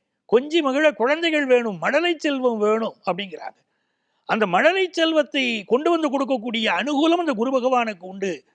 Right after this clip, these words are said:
குடும்பத்திலே ஒரு உறுப்பினர் அதிகமாக போறாரு, நல்ல குழந்தை பாக்கியம் உங்க குடும்பத்தில் உண்டாக போகுது, கெட்டி மேளம் முழங்குற யோகம், கல்யாணம் ஆனவங்களுக்கு குழந்தை பாக்கியம் கிடைக்கக்கூடிய யோகம்,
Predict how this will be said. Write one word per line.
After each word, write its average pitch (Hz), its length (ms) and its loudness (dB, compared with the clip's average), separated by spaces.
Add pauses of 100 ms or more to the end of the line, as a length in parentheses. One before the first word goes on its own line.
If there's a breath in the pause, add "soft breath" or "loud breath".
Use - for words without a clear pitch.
(320)
குடும்பத்திலே 269 560 0
ஒரு 220 200 2
உறுப்பினர் 277 440 0
அதிகமாக 220 500 0
போறாரு, 185 400 0 (320)
நல்ல 254 300 -2
குழந்தை 294 420 2
பாக்கியம் 269 340 0
உங்க 233 120 -4
குடும்பத்தில் 240 380 -2
உண்டாக 208 400 2
போகுது, 170 440 -2 (260 soft breath)
கெட்டி 156 300 -4
மேளம் 302 420 2
முழங்குற 285 240 2
யோகம், 226 540 0 (500)
கல்யாணம் 269 460 0
ஆனவங்களுக்கு 277 500 0
குழந்தை 254 380 4
பாக்கியம் 320 320 4
கிடைக்கக்கூடிய 247 500 -2
யோகம், 196 380 -4